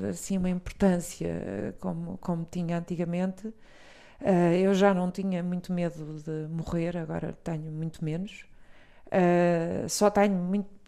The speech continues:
só tenho p-, pelo sofrimento que causa ao-, aos outros, evidentemente. Não é falta de apego à vida, eu não tenho medo da, da morte em si, não, não é de todo, eu não estou com isto a dizer que, que não tenho apego à vida. Não tenho é medo da, o facto de eu saber que é tão fácil morrer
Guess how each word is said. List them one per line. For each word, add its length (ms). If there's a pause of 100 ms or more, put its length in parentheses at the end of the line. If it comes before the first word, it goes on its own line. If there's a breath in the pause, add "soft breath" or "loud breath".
só 100
tenho 300
p-, 220
pelo 200
sofrimento 540
que 140
causa 340 (720)
ao-, 80
aos 160
outros, 320
evidentemente. 640
Não 140
é 80
falta 300
de 100
apego 260
à 80
vida, 280
eu 120
não 120
tenho 260
medo 320
da, 280
da 160
morte 300
em 60
si, 380
não, 100 (160)
não 160
é 80
de 140
todo, 400 (120)
eu 160
não 100
estou 140
com 220
isto 220
a 20
dizer 260
que, 300
que 60
não 120
tenho 200
apego 220
à 40
vida. 200
Não 120
tenho 180
é 60
medo 260
da, 220 (1120 loud breath)
o 100
facto 420
de 60
eu 60
saber 400
que 120
é 60
tão 220
fácil 520
morrer 600